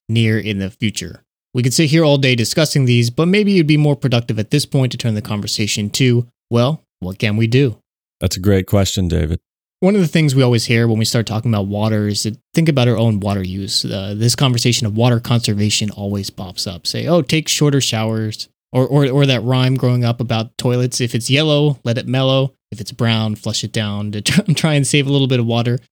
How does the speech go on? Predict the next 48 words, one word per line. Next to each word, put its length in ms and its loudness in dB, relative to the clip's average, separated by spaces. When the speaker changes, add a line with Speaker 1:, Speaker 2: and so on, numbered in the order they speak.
Speaker 1:
uh, 240 2
from 220 2
your 80 4
toilets, 500 0
installing 520 2
low-flow 400 2
toilets, 540 0
not 360 0
leaving 220 2
the 100 0
faucet 360 -2
running 300 0
when 120 -2
you're 80 -2
not 160 -2
using 300 -2
it, 120 -4
l-, 200 -2
little 220 2
things 220 2
like 180 0
that. 360 -4
Um, 180 2
and 140 0
that's, 180 0
in 80 4
my 160 4
experience, 400 0
has 220 -4
always 280 2
been 220 2
what 140 0
the 80 0
water 260 2
conservation 800 0
conversation 880 -4
has 160 -6
been 180 -6
about. 500 -4
But 260 0
unfortunately, 680 2
the 200 2
impact 520 0
that 120 0
we 440 2
as 180 -2
individuals 640 0
have 420 -4